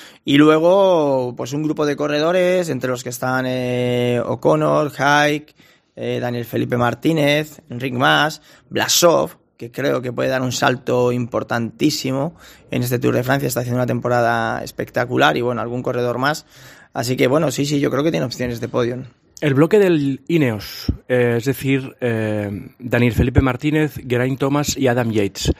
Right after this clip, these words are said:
Speaker 2: ¿Mucho gallo ahí o, o no?
Speaker 1: No, yo creo que no. Eh, es que en el pasado no había estas montoneras. En el pasado no había este nerviosismo. En el pasado,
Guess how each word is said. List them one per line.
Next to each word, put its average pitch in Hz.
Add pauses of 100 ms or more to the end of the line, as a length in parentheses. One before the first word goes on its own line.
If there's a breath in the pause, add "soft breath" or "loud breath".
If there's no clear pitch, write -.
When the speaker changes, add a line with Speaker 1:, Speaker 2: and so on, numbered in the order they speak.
(220 loud breath)
Speaker 2:
¿Mucho 127
gallo 135
ahí 170
o, 104
o 95
no? 82 (1080 soft breath)
Speaker 1:
No, 156
yo 135
creo 147
que 120
no. 120 (200)
Eh, 123 (600 loud breath)
es -
que 143 (880 soft breath)
en 131
el 131
pasado 196 (1120)
no 147
había 190
estas 127
montoneras. 117 (500)
En 127
el 127
pasado 165
no 180
había 151
este 139
nerviosismo. 123
En 120
el 117
pasado, 165